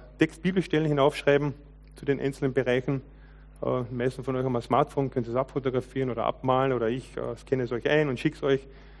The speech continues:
dass ihr nur einmal darüber reflektiert, darüber betet, wo, wo stehe ich? Also das ist für mich, sage ich mal, das Wichtigste heute,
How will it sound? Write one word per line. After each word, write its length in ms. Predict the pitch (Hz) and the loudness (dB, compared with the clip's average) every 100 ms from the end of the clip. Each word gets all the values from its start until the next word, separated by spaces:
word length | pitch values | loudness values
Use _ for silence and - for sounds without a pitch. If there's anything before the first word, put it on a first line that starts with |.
| - - - | -20 -8 0
dass 120 | 135 | 4
ihr 60 | |
nur 100 | 156 | 8
einmal 100 | 170 | 8
darüber 260 | 160 175 165 | 10 8 8
reflektiert, 500 | 156 156 - 185 170 | 8 6 2 4 6
darüber 180 | 147 147 | 8 6
betet, 520 | - 170 165 160 - | 6 4 6 4 0
wo, 280 | 135 156 151 | -4 -2 0
wo 120 | 147 165 | 0 -2
stehe 380 | - 160 131 | 2 2 4
ich? 180 | 107 - - | -2 -6 -8
Also 180 | 120 | -2
das 140 | 135 135 | -2 -2
ist 260 | 143 - - - | -4 -8 -20 -8
für 120 | 147 | -2
mich, 240 | 160 160 - - - | -2 -2 -12 -18 -6
sage 180 | 156 151 | 2 4
ich 60 | 147 | 4
mal, 100 | 143 | 2
das 140 | - | 2
Wichtigste 400 | 170 - - 147 | 0 0 2 6
heute, 320 | 139 147 151 | 6 8 6